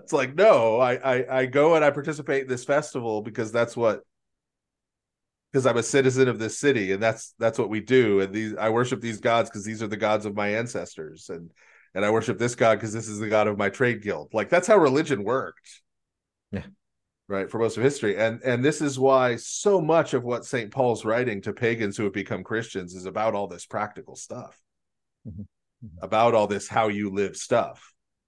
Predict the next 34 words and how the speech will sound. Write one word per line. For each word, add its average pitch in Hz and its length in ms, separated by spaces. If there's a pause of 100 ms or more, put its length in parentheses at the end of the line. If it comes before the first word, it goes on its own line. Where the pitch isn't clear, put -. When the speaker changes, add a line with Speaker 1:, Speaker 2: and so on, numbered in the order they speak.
(320)
Speaker 2:
Yeah. 92 140 (140)
Speaker 1:
'Cause 113 220
it's 117 160
not 143 240
just, 127 340
"Okay, 135 320
you 120 140
need 131 160
to, 123 100
in 120 100
your 113 140
head, 113 280
change 117 280
your 113 100
beliefs. 98 580
Okay, 107 260
stop 143 580
worship, 131 420 (140)
believing 123 380
in 117 100
those 113 240
gods. 92 560
Believe 113 280
they 120 140
don't 110 240
exist 92 480
and 98 80
believe 101 240
this 101 180
one 98 180
does 98 200
exist." 85 520
And, 76 160 (500)
right, 92 320